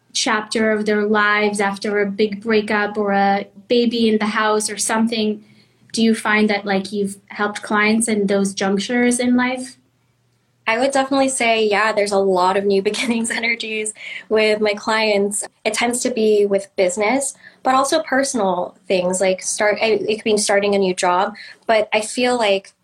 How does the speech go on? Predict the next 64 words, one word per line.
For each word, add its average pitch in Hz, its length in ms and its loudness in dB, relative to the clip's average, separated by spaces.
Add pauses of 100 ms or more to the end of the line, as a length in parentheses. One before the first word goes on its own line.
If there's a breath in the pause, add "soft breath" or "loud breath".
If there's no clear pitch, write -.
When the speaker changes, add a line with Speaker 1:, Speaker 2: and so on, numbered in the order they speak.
(180)
Speaker 2:
we 214 260 2
try 202 300 0
to 220 80 -2
compartmentalize 208 880 -2
all 202 160 2
of 208 140 -2
these, 202 240 0 (320 loud breath)
all 247 120 2
of 254 120 0
these 254 260 0
different 233 600 -4
parts 202 280 0
of 220 60 -6
our 208 100 2
life. 202 180 0
We're 220 60 -2
like, 214 160 0
"This 359 160 0
is 262 140 0
the 269 80 -4
professional, 294 580 0
this 269 140 0
is 254 140 -2
the 226 80 -2
business, 233 440 0 (280 loud breath)
and 226 100 2
then 214 80 2
this 240 160 0
is 233 140 -2
the 214 80 0
personal." 220 340 -2
But 202 260 -2
really, 269 360 2
it's 226 140 -4
so 247 300 0
interconnected, 208 800 -2 (320 loud breath)
because 226 400 0
what 233 200 0
comes 240 280 -2
up, 285 220 0
it's 214 100 -4
like, 214 160 0
"Oh, 247 80 2
I'm 233 160 0
starting 220 320 -2
this 208 160 -2
new 202 140 0
job." 180 280 0
It's 196 140 -10
like, 190 180 -2
"Oh 202 80 -2
my 196 140 0
gosh, 190 240 -2
but 190 100 -6
I 185 60 0
feel 202 220 -2
like, 196 240 -4 (240 loud breath)
I 220 60 -2
feel 233 180 -2
like 220 120 0
a 214 60 -4
kid, 214 260 -2
Ariel, 190 460 2
and 185 160 -2